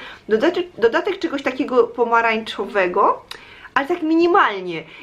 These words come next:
I to się dobrze sprawdza tutaj pod okiem, jak się ma zasienienia. Także ja dzisiaj go malutko użyłam, bo chciałam przetestować, ale wtopił się idealnie i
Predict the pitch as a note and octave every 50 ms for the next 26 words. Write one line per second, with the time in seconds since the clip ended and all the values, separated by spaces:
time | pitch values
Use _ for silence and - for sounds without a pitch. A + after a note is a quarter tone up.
0 | - _ - A#3 C#4+ C#4+ D4 D#4 A#3+ D4 E4+ G4 G4 F4+ - - C#4 C4+ D#4+ -
1 | C#4 C#4 C#4 - C4+ B3+ B3 B3 A#3+ C4+ C#4 D4 C4+ C4 B3+ - - C4 B3 B3+
2 | B3+ A#3+ - - B3+ A#3+ C#4+ D4 G#3+ F3 E3+ E3+ E3+ F#3 F3+ G#3+ A3 - G#3 G3+
3 | G3+ G#3+ B3 C#4 - F#4+ F#4 D4 C#4 C4+ C4+ C4+ B3+ - - - A3 G#3+ - -
4 | G3 F#3+ G#3+ C4 D#4+ A#3+ A#3+ - - C4+ B3 - - C4 - B3 B3+ - - G3
5 | G3 B3 F4+ A#4 - - - D#4+ G4 F#4+ F4+ - - C#4+ C#4 C#4 B3 B3 - A3+
6 | G#3 F3+ F#3 G3 G#3+ A3 A3+ A3 A3 G#3 G3+ G3+ G3 G3 G3+ G3 G3 F#3+ F#3+ F#3+
7 | G3+